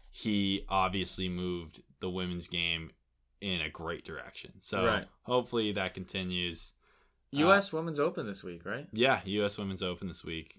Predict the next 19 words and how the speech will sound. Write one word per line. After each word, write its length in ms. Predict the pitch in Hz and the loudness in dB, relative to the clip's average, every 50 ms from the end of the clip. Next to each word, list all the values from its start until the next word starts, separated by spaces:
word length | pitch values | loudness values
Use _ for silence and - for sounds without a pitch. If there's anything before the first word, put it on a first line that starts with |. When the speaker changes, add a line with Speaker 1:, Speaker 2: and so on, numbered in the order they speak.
| _ _ - | _ _ -6
Speaker 1:
Maybe 220 | 87 98 123 135 | -4 -2 -2 -2
we'll, 160 | 143 139 127 | -2 -2 -2
we'll 260 | 113 113 110 110 110 110 | -2 -2 -2 -2 0 0
do, 80 | - | 0
Speaker 2:
Uh, 40 | 160 | 2
Speaker 1:
like, 240 | 151 131 107 90 - - - _ _ - - - | 2 2 0 0 -4 -14 -20 _ _ -20 -18 -10
we'll 140 | - 139 143 | -6 -4 -2
do 140 | 139 120 110 | 2 2 2
a 40 | 90 | 2
couple 260 | - - 98 90 87 | 2 0 0 0 0
minutes 320 | 90 90 90 95 98 - | -2 -2 -2 -2 -4 -4
talking 320 | - 107 92 95 90 - 107 | 0 0 0 0 0 0 -2
about 220 | 101 101 95 98 101 | -2 0 0 0 0
it, 160 | 90 - - - | -2 -4 -8 -10
if, 80 | - 92 _ _ _ - | -10 -14 _ _ _ -6
if 180 | 120 117 104 101 | -4 -4 -4 0
there's 200 | 127 120 113 - | 0 0 0 0
some 100 | 120 117 | -2 -4
storylines. 840 | - - - 123 120 120 120 120 117 113 113 120 120 123 - - - | -4 -2 0 2 4 4 4 4 4 4 2 2 0 -2 -6 -8 -10